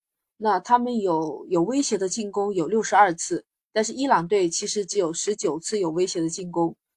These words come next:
所以整个英格兰队有十三次射门的机会，那伊朗队才仅仅只有五次。其实值得关注的是，世界杯的 A 组第一轮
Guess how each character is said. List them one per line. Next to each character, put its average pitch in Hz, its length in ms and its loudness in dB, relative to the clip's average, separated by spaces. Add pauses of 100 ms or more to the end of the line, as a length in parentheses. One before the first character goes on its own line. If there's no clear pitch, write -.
所 240 140 -2
以 240 80 0
整 170 220 -4
个 196 180 2
英 233 140 -2
格 233 80 0
兰 175 240 0
队 202 260 0
有 165 160 -2
十 190 240 -4
三 233 320 4
次 208 160 -2
射 214 180 -4
门 156 160 -6
的 170 80 -6
机 185 200 -4
会， 160 260 -4 (840)
那 202 80 -4
伊 240 200 -2
朗 185 180 4
队 202 180 4
才 180 160 0
仅 180 220 -6
仅 196 180 -6
只 185 120 -2
有 196 100 0
五 165 180 -6
次。 - 380 -4 (840)
其 247 120 -4
实 247 120 -2
值 233 120 -4
得 240 120 4
关 262 200 4
注 269 120 -2
的 214 100 4
是， 220 140 0
世 247 180 -2
界 226 140 2
杯 220 100 4
的 208 80 4
A 254 240 0
组 208 160 0
第 220 180 -2
一 233 80 0
轮 165 300 0